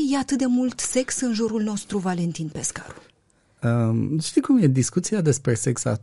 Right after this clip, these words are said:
Speaker 2: a fost întotdeauna împletită cu omul, pentru că sexul face parte din interesele de bază ale omului. Uh, partea, ca să spun așa, oficială sau pe care noi o cunoaștem mai mult, a apărut prin anii o mie opt sute.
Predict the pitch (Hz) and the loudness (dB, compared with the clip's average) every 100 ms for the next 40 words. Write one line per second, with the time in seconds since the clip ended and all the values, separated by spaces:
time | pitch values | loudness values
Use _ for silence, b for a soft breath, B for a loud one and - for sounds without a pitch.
0 | - 120 113 143 131 127 120 113 110 104 | -2 -2 -2 -2 0 0 0 0 0 2
1 | 98 95 95 92 101 98 98 92 - 92 | 2 2 0 0 -2 -2 -2 -4 -4 -4
2 | 87 87 87 85 82 98 202 240 160 - | -2 0 0 0 -2 -2 0 2 0 -4
3 | 123 110 101 165 175 123 - 120 - 104 | -4 -4 -4 -4 -4 -4 -4 -4 -6 -6
4 | 110 101 - 98 104 104 104 101 98 104 | -4 -4 -6 -2 0 2 2 2 0 -2
5 | - 101 95 90 87 87 87 92 85 85 | -2 -2 -2 -2 -4 -2 -4 -4 -4 0
6 | 85 85 78 73 73 - _ _ _ - | 2 2 0 -4 -10 -14 _ _ _ -6
7 | 117 110 104 131 160 175 170 143 - 110 | -2 -2 0 0 2 0 -2 -2 -2 -4
8 | - 113 120 104 110 107 98 98 98 - | -4 -4 -4 -4 -4 -2 -2 -2 -2 -2
9 | 110 98 - 101 92 107 107 92 - 98 | -4 -2 -4 -4 -4 -2 -2 -4 -6 -6
10 | 92 95 104 98 104 98 101 104 98 104 | -4 -6 -8 -8 -6 -4 -2 -2 -2 -2
11 | 104 101 101 98 90 90 147 160 165 143 | -2 -2 -4 -2 -2 0 0 0 -2 -2
12 | - 117 175 - 165 196 196 196 196 196 | -2 -2 -4 -2 -2 0 0 2 2 0
13 | 185 - - - 101 | -2 -4 -6 -6 -10